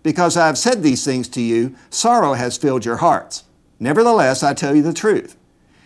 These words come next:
It is to your advantage that I go away. For I do not go away, for if I do not go away, the counselor will not come to you. But if I go, I will send him to you. And when he comes, he will convince the world,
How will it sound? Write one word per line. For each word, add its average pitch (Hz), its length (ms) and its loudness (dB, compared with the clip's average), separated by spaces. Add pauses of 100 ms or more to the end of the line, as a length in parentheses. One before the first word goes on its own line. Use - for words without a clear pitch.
(140)
It 165 140 2
is 175 100 -2
to 170 120 2
your 175 200 4
advantage 180 540 -2
that 120 160 -6
I 104 160 -2
go 101 180 -6
away. 87 360 -10 (680)
For 143 160 0
I 139 100 4
do 180 200 6
not 180 240 0
go 170 160 6
away, 151 480 2
for 160 180 2
if 214 160 0
I 170 100 4
do 135 140 0
not 117 240 -2
go 120 180 -2
away, 107 440 -4
the 151 100 -2
counselor 180 480 -2
will 147 140 -2
not 160 220 -2
come 208 200 -4
to 185 100 -2
you. 101 220 -4 (680)
But 143 140 0
if 160 140 2
I 139 180 4
go, 190 240 0
I 139 140 4
will 160 160 2
send 220 260 -2
him 143 120 0
to 123 120 -4
you. 92 260 -8 (540)
And 131 140 -2
when 147 100 4
he 170 80 6
comes, 208 420 0
he 156 80 6
will 139 140 2
convince 135 460 -4
the - 100 -6
world, 143 400 0